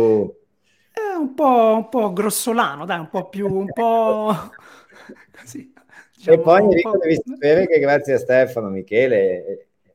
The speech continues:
Speaker 2: e le altre persone che ci sono con noi, che sono riuscito a parlarne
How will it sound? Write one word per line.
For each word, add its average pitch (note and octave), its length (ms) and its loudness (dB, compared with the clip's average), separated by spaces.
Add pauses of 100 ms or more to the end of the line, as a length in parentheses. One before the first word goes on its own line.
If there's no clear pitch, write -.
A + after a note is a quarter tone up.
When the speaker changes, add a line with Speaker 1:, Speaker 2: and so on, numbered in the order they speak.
Speaker 2:
e G2+ 60 -20
le G#2 100 -10
altre A2 200 -6
persone G#2 320 -10
che F#2+ 100 -16
ci - 140 -20
sono G#2 240 -12
con F#2+ 180 -12
noi, C3+ 460 -8 (420)
che D#3 280 2
sono C#3+ 220 -4
riuscito D3+ 380 -2
a C3+ 460 2
parlarne B2 680 -2